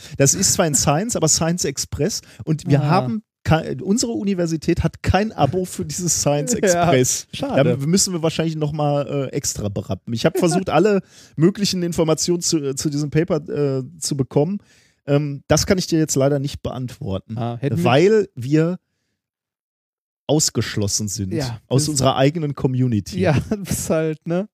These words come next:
Speaker 1: Ja, es ist ein Trauerspiel,
Speaker 2: Ja,
Speaker 1: oder?
Speaker 2: <laughs> das ist traurig.
Speaker 1: Weil
Speaker 2: Aber,
Speaker 1: wir, wir haben
Speaker 2: aber
Speaker 1: ja
Speaker 2: da
Speaker 1: da, wir haben ja das Science-Abo, ne?
Speaker 2: Ja,
Speaker 1: Ich we-,
Speaker 2: aber
Speaker 1: ich weiß
Speaker 2: noch mal, noch mal extra, ne?
Speaker 1: Naja.
Speaker 2: Das ist so,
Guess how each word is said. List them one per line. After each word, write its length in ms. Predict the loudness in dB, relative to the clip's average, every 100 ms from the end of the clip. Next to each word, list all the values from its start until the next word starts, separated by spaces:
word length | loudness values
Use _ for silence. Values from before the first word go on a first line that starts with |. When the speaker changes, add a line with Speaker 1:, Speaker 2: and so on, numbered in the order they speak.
| _ _ _ _ _ _ _ _ _ _
Speaker 1:
Ja, 140 | -16 -6
es 200 | -6 -4
ist 60 | -4
ein 100 | -6
Trauerspiel, 440 | -6 -6 -2 2
Speaker 2:
Ja, 200 | 4 4
Speaker 1:
oder? 220 | 4 2
Speaker 2:
<laughs> 0 |
das 180 | 2 0
ist 100 | -2
traurig. 720 | -4 2 2 4 2 -2 -4 -16 _ -20 -20 -12 0
Speaker 1:
Weil 180 | 4
Speaker 2:
Aber, 80 | 4
Speaker 1:
wir, 80 | 2 2
wir 200 | 2 2
haben 140 | 2
Speaker 2:
aber 80 | 2
Speaker 1:
ja 80 | 2
Speaker 2:
da 140 | 2
Speaker 1:
da, 100 | 0
wir 100 | 0
haben 120 | 0
ja 160 | 0 -2
das 160 | -2 -2
Science-Abo, 800 | -2 -2 -2 -6 -8 -8 -6
ne? 280 | -6 -6 -4
Speaker 2:
Ja, 160 | -2 0
Speaker 1:
Ich 60 | 2
we-, 60 | 2
Speaker 2:
aber 120 | 4
Speaker 1:
ich 60 |
weiß 160 | 4 2
Speaker 2:
noch 40 | 0
mal, 380 | 0 0 -4 -8 _ _ -4
noch 160 | -2 0
mal 120 | -2
extra, 540 | -4 -10 -12 -8 -6
ne? 280 | -4 -6 -8 -6
Speaker 1:
Naja. 260 | -2 0 0
Speaker 2:
Das 100 | -6
ist 120 | -10
so, 240 | -10 -10